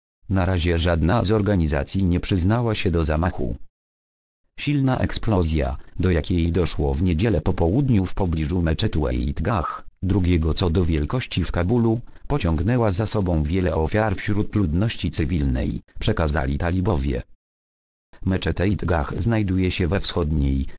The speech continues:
zamożnej części miasta, w pobliżu mostu Mahmud Khan i Stadionu Narodowego. W niedzielę odbywało się tam nabożeństwo żałobne ku czci matki Zabihullaha Mudżahida, rzecznika talibów, a od siedem września ministra informacji i kultury Afganistanu.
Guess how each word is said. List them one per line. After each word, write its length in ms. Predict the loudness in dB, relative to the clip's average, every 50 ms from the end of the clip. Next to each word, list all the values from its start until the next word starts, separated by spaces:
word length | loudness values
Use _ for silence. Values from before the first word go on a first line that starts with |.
| -8 -6
zamożnej 680 | -4 -2 0 0 0 0 0 0 0 0 0 0 0
części 460 | 2 2 2 2 2 0 0 0 2
miasta, 500 | 2 2 2 0 -2 -2 -4 -6 -6 -6 -8 -12 -12 -8
w 120 | -6 -2
pobliżu 440 | -2 0 0 0 -2 0 0 0 0
mostu 360 | 0 0 0 0 0 2 2
Mahmud 520 | 2 2 2 0 0 -2 0 0 0 -2 -2
Khan 300 | -4 -2 -2 -2 -2 -2
i 160 | -4 -4 -6
Stadionu 600 | -6 -2 0 0 0 2 2 2 2 2 2 2
Narodowego. 800 | 2 2 2 2 2 2 0 0 0 0 0 -2 -4 -4 -6 -8 -10 -18 _ _ _ _ -14 _
W 140 | -4 -2 0
niedzielę 400 | 2 2 2 2 2 2 2 2
odbywało 560 | 0 0 0 0 0 0 0 0 0 0 0
się 120 | 0 0 0
tam 220 | 0 0 2 2
nabożeństwo 760 | 2 0 0 0 0 0 0 0 0 0 -2 -2 0 0 2
żałobne 480 | 2 2 2 2 2 2 2 0 0 0
ku 160 | 0 0 0
czci 320 | 0 -2 -4 -4 -2 0 0
matki 460 | 0 0 0 -2 -2 0 2 2 4
Zabihullaha 920 | 4 4 2 2 0 0 -2 -2 0 0 -2 -4 -4 -4 -4 -2 0 0 2
Mudżahida, 720 | 2 2 2 2 0 0 0 0 0 2 2 0 0 -2 -6 -10 _ -4
rzecznika 560 | -2 -2 0 0 0 0 0 0 0 0 0
talibów, 580 | 0 2 2 2 2 2 0 -2 -2 -4 -8 -12 -16 _ _ _
a 140 | -2 0 0
od 180 | 0 -2 -2
siedem 360 | -4 -4 -2 0 2 2 2
września 480 | 0 0 0 0 0 0 0 0 2 2
ministra 460 | 2 2 2 0 0 -2 -2 0 0
informacji 840 | 0 0 0 0 0 0 0 0 -2 -2 -2 -4 -2 -2 -2 -2 -2
i 60 | -2
kultury 460 | -4 -2 -2 -2 0 0 0 0 0
Afganistanu. 840 | 0 -2 -2 -2 0 0 0 0 0 -2 -2 -2 -2 -2 -4 -6